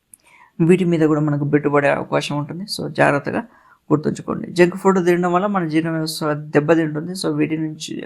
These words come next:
వీలైనంత వరకు జంక్ ఫుడ్ని మనం అవాయిడ్ చేయడం అనేది బెటర్.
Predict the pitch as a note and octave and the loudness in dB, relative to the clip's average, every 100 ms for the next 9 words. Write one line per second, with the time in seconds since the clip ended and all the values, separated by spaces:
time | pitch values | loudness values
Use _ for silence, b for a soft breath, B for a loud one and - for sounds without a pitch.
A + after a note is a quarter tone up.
0 | - E3+ D#3+ D#3+ D#3+ D3+ D#3+ D#3+ C#4 b | -8 0 2 2 0 0 0 0 -6 b
1 | b b b D#3 D3 E3 F3 - F#3+ E3 | b b b -2 4 4 4 -2 -2 2
2 | E3 D#3+ F3+ F3+ D3+ - D3+ D3 D3 C#3+ | 2 4 2 0 -2 -2 2 2 2 0
3 | C#3 C#3+ C#3 E3+ D#3+ D3 D3+ C#3 - | 0 -2 -6 -6 -8 -6 -4 -4 -6